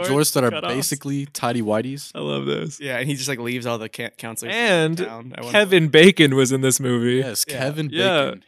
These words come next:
Speaker 1: His
Speaker 2: Um,
Speaker 1: death was my favorite.
Speaker 2: yes.
Speaker 3: Yeah, I,
Speaker 1: By
Speaker 3: I,
Speaker 1: far
Speaker 3: if
Speaker 1: my
Speaker 3: we're
Speaker 1: favorite.
Speaker 3: talking, like, our favorite deaths in each movie, that's gotta be the best one.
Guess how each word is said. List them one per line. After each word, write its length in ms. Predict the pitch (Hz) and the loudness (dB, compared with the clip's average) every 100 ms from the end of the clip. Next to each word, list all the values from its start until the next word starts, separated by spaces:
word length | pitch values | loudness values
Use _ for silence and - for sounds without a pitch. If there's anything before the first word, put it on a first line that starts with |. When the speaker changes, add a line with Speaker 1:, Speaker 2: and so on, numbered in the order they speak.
| _ | _
Speaker 1:
His 220 | 185 269 | 4 4
Speaker 2:
Um, 60 | 175 | 2
Speaker 1:
death 220 | 160 175 | 0 0
was 120 | 143 123 | 0 -2
my 120 | 135 | -4
favorite. 360 | 135 131 120 101 | -2 -2 -2 -8
Speaker 2:
yes. 180 | - | -6
Speaker 3:
Yeah, 240 | 175 160 151 | -2 0 4
I, 160 | 156 165 | 4 4
Speaker 1:
By 100 | 175 | 4
Speaker 3:
I, 40 | |
Speaker 1:
far 280 | 151 151 139 | 2 4 4
Speaker 3:
if 60 | 127 | 2
Speaker 1:
my 100 | 120 | -4
Speaker 3:
we're 60 | |
Speaker 1:
favorite. 200 | 123 - | -6 -8
Speaker 3:
talking, 200 | 202 190 | -8 -10
like, 220 | 151 131 - | -8 -10 -8
our 120 | 123 | -8
favorite 340 | 123 120 110 | -8 -8 -10
deaths 260 | 110 107 - | -8 -8 -10
in 60 | 104 | -14
each 140 | 107 | -12
movie, 220 | 113 113 | -10 -8
that's 300 | 117 127 127 - | -4 -2 -2 -6
gotta 200 | 120 110 | -6 -8
be 120 | 113 104 | -12 -14
the 80 | - | -20
best 260 | - 110 - | -14 -12 -10
one. 320 | 117 120 120 | -8 -8 -10